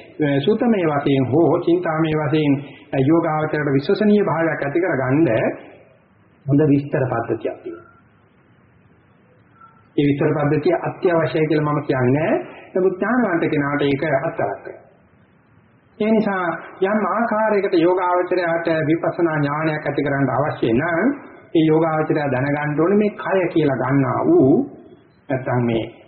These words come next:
කායන පසනාව වශයෙන් ගත්ත මේ කොටස ප්‍රධාන වශයෙන් ගැඹුරුතා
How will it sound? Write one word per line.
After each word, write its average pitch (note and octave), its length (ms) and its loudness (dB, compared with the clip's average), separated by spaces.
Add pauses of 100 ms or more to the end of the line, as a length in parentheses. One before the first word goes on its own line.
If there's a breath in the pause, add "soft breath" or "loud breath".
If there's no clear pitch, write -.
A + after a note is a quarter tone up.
කායන D#3 340 -4
පසනාව C#3+ 400 -2
වශයෙන් C3+ 280 0
ගත්ත B2+ 260 -2
මේ B2+ 160 2
කොටස C3+ 340 -2 (520 loud breath)
ප්‍රධාන D#3 760 -2
වශයෙන් G3 440 2 (1600)
ගැඹුරුතා F3+ 640 0